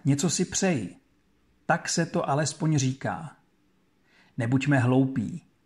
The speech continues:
Padající hvězda je ve skutečnosti planoucí zrnko prachu.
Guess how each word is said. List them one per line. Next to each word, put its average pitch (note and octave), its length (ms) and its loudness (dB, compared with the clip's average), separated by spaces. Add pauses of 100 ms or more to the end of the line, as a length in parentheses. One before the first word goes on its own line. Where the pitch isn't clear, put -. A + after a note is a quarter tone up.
(300)
Padající F3+ 560 0
hvězda C3+ 500 2
je A2 160 -4
ve C3 100 0
skutečnosti E3+ 800 -4
planoucí D3+ 640 0
zrnko C#3 320 2
prachu. C#3 480 -4